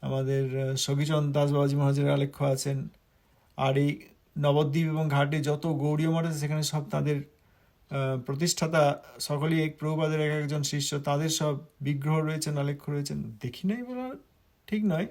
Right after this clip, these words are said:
সাক্ষাতে দেখা হয় নাই, কিন্তু এটাও এক ধরনের, এটাও সাক্ষাতে দেখা যদি আমরা হৃদয় থেকে দর্শন করতে পারি। তা এখন তারাই প্রভুপাদের শিক্ষা জীবনে পালন করে আমাদেরকে দেখিয়েছেন।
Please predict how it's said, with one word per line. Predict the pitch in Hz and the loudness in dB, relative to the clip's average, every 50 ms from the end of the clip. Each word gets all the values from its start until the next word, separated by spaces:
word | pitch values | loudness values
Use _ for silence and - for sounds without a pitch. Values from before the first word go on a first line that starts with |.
| - | -8
সাক্ষাতে | - - - 196 196 - - 233 240 | -6 0 0 0 2 0 -2 -4 0
দেখা | 214 175 160 - 170 | 0 0 2 4 4
হয় | 160 151 143 | 4 4 2
নাই, | 143 147 156 | 2 -2 -2
কিন্তু | 175 202 202 196 220 | -2 -4 -4 -2 -2
এটাও | 214 208 202 226 247 262 | -2 0 0 0 0 0
এক | 247 208 190 | 0 -2 0
ধরনের, | 180 180 175 170 170 165 - - - | 0 0 0 0 0 -2 -4 -6 -8
এটাও | - 147 - 175 220 | -8 -2 0 0 0
সাক্ষাতে | 240 - 202 185 190 - 175 175 175 | 0 0 -2 -4 -2 -4 -4 -4 -2
দেখা | 151 147 143 147 143 | -2 -2 0 0 0
যদি | 139 143 139 139 143 | 0 0 -2 -2 -2
আমরা | 147 147 143 143 143 139 139 - - _ _ _ _ - _ _ _ _ _ _ _ _ | -2 -2 -2 -2 -2 -2 -4 -6 -12 _ _ _ _ -20 _ _ _ _ _ _ _ _
হৃদয় | - 135 135 151 147 151 | -6 0 2 4 4 4
থেকে | 151 156 143 147 147 143 143 143 - - | 2 0 -2 0 0 2 2 2 0 -2
দর্শন | 131 139 135 131 - 135 131 131 | 0 0 0 0 -2 -4 -6 -6
করতে | - 123 - - - | -6 -8 -8 -10 -10
পারি। | - - - - - - - - _ - _ _ - - _ _ _ _ _ _ _ _ _ _ _ - - _ _ _ _ - - - - - _ _ _ _ _ _ | -10 -10 -10 -12 -14 -14 -18 -20 _ -20 _ _ -20 -20 _ _ _ _ _ _ _ _ _ _ _ -20 -20 _ _ _ _ -20 -20 -20 -20 -20 _ _ _ _ _ _
তা | - 147 147 | -4 -2 -2
এখন | 143 143 165 170 165 165 - - _ - | -2 -2 -2 -2 -2 -4 -8 -14 _ -2
তারাই | 160 165 180 196 214 233 240 247 247 | 0 2 2 2 2 2 0 0 -2
প্রভুপাদের | 247 214 202 208 214 208 214 214 196 202 202 196 196 196 - - _ _ _ _ - | -2 0 0 0 0 2 2 2 2 4 2 2 0 -2 -6 -14 _ _ _ _ -14
শিক্ষা | - - 185 196 190 - - 185 185 190 185 - - - _ _ - - | -8 -6 -6 -6 -6 -8 -8 -6 -4 -4 -4 -6 -8 -14 _ _ -18 -14
জীবনে | 143 156 170 156 160 170 175 175 | -8 -6 -4 -4 -4 -4 -4 -4
পালন | - - 139 135 151 151 160 | -4 -6 -4 -2 -2 -2 -4
করে | - - 202 220 214 | -2 0 2 4 4
আমাদেরকে | 202 185 180 175 165 147 - - 156 143 - - - - - - _ - - 143 | 2 0 -2 -4 -6 -6 -8 -8 -8 -8 -10 -14 -20 -20 -20 -20 _ -16 -4 -2
দেখিয়েছেন। | 165 160 - - 135 131 117 - 117 113 | -2 -2 -2 -4 -8 -8 -8 -8 -12 -18